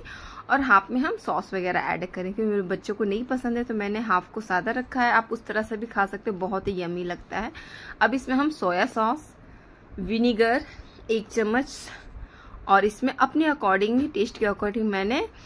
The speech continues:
टमाटो चिली सॉस मैंने ऐड किया, थोड़ा सा मैंने इसमें चिली सॉस भी डाला है।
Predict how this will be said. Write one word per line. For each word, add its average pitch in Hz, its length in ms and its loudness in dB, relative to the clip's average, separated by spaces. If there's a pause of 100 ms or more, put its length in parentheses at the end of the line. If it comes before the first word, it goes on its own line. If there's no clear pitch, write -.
(240)
टमाटो 196 380 4
चिली 262 380 0
सॉस 190 360 -2
मैंने 190 240 0
ऐड 190 280 0
किया, 294 220 0
थोड़ा 262 280 0
सा 254 140 -4
मैंने 247 220 0
इसमें 311 220 -2
चिली 240 540 -2
सॉस 190 400 -4
भी 185 100 2
डाला 131 320 -4
है। 190 200 -6